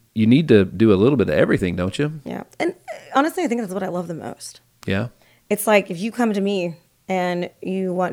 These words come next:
Speaker 2: digital advertising. And I'm like, "I don't think that's gonna work."
Speaker 1: Mm-hmm.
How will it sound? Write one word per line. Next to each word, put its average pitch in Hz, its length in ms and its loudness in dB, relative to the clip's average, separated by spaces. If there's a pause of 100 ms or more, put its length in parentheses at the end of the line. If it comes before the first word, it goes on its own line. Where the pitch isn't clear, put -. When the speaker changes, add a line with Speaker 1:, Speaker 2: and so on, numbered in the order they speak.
Speaker 2:
digital 175 260 0
advertising. 175 420 -4
And 160 80 -6
I'm 165 100 -8
like, 165 60 -6
"I 180 160 -2
don't 190 120 -6
think 185 140 -12
that's 175 120 -12
gonna - 140 -8 (100)
work." - 120 -14 (680)
Speaker 1:
Mm-hmm. 113 380 -4